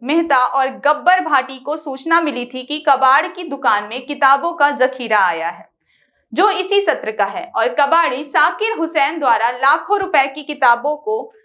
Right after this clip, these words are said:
छह हजार में खरीदा गया है,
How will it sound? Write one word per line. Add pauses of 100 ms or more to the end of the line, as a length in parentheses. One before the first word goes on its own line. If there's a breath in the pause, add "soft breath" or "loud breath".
(240 soft breath)
छह
हजार
में
खरीदा
गया
है,